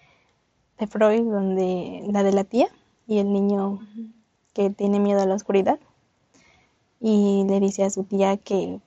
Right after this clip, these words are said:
Speaker 1: pues, le tiene miedo y que le hable, ¿no? Y cree que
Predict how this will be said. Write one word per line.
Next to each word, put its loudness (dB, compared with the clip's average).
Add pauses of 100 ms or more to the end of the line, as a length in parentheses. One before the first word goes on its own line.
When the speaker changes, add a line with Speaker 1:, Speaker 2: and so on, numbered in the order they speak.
Speaker 1:
pues, -10
le -6
tiene -2
miedo 0
y 0
que -4
le 2
hable, 4
¿no? 0 (840)
Y 2
cree 0
que -2